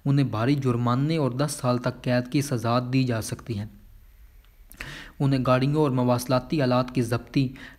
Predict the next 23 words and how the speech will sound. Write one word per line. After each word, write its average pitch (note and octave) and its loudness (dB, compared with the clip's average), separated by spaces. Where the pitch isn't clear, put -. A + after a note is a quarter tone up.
ड्राइविंग C3 2
पर C3+ 0
पाबंदी, C3 0
तनख्वाह C3 2
और C#3 2
मुलाजमत B2+ 2
के C#3+ 0
फ़वाइद A#2+ 2
में C#3 0
कटौती, C3+ -2
मुलाजमत C3+ 2
से E3+ -2
बरतरफी C#3 -2
और C3+ 2
बैंकिंग D3 2
खिदमात C3+ 0
तक C#3 -2
रसाई B2+ 2
पर C#3+ 0
पाबंदी C3+ 0
समेत C3 -2
इजाफी C3+ 2
सज़ाएँ A#2 -2